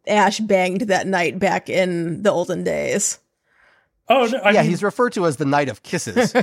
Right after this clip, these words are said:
Speaker 1: <laughs>
Speaker 2: Yeah.
Speaker 3: So, I
Speaker 2: Um,
Speaker 3: mean
Speaker 2: yeah, and, and the,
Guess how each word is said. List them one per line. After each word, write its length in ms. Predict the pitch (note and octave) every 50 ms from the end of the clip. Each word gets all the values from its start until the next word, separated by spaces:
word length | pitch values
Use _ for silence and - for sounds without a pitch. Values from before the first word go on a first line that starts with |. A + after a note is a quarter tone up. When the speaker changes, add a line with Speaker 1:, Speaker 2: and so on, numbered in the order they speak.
| - -
Speaker 1:
<laughs> 180 | B3 - -
Speaker 2:
Yeah. 280 | - E3+ E3 D3+ D#3+ D#3+
Speaker 3:
So, 420 | C3 - D#3+ C#3+ C3+ C3 B2+ B2 - _ _ _ _ _ _ _ _ _ _ _ _ _ _ _ - - - - - _ -
I 120 | F3 F3+
Speaker 2:
Um, 80 | F3+ D3+
Speaker 3:
mean 140 | C3 B2+ A#2+
Speaker 2:
yeah, 140 | A#3+ G#3+ -
and, 320 | G#3 A3 G#3+ G#3 G3 F#3
and 300 | - - G3 G3+ G3 G3 F#3+
the, 140 | F#3 -